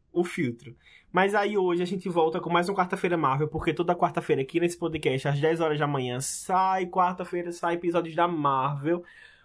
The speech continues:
Como é que funciona? A gente tá falando sobre os filmes da Marvel. Então, já saiu episódio sobre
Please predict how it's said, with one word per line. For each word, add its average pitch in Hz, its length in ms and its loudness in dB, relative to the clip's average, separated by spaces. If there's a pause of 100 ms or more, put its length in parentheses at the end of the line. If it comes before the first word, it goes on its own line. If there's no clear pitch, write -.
(120)
Como 226 220 4
é 220 60 0
que 220 80 -10
funciona? 151 480 0
A 143 120 6
gente 180 140 -2
tá 180 100 2
falando 175 360 0
sobre 180 240 0
os 190 80 -2
filmes 180 200 2
da 208 120 2
Marvel. 131 360 -2
Então, 139 300 -2 (800)
já 165 160 2
saiu 175 160 2
episódio 160 400 0
sobre 143 880 -2